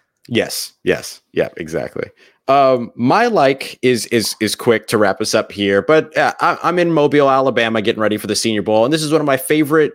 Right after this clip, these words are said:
weeks of the, the N F L calendar, uh, every year. Getting to see these kids out here, the, these, these college players coming in and starting to realize the dream, coming into what is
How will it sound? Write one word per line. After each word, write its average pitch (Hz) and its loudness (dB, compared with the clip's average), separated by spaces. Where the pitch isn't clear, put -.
weeks 107 -4
of 92 -4
the, 82 -2
the 87 -2
N 90 -2
F 85 -4
L 82 -2
calendar, 76 -8
uh, 87 -2
every 82 -4
year. 78 -4
Getting 98 -4
to 98 -4
see 98 -6
these 85 -8
kids 85 -6
out 87 -4
here, 85 -4
the, 82 -10
these, 82 -12
these 82 -10
college 87 -4
players 82 -4
coming 85 -8
in 80 -6
and 78 -4
starting 107 -2
to 90 -2
realize 90 -2
the 90 -8
dream, 80 -10
coming 101 -4
into 85 -4
what 87 -2
is 85 -6